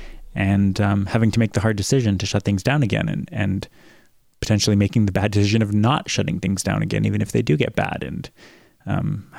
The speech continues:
you might start to see things get really bad. I, I would be so glad if that didn't happen, but that's kind of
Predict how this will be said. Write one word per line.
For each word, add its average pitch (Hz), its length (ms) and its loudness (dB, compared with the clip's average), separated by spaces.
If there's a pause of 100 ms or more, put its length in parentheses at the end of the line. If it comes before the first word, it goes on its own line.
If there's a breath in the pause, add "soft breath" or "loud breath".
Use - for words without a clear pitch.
(100)
you 90 240 -2 (100)
might 107 240 -4
start - 300 -2
to - 60 -8
see - 120 0
things 107 240 0
get - 160 -2
really 127 200 0
bad. - 320 -4 (120)
I, 110 100 -2 (120)
I 98 100 -4
would 104 140 2
be - 260 -4 (280)
so - 480 0
glad 113 280 2
if 95 80 -4
that 98 140 -2
didn't 113 180 2
happen, - 340 -4
but - 120 -8
that's - 220 -4
kind 107 220 0
of 92 180 0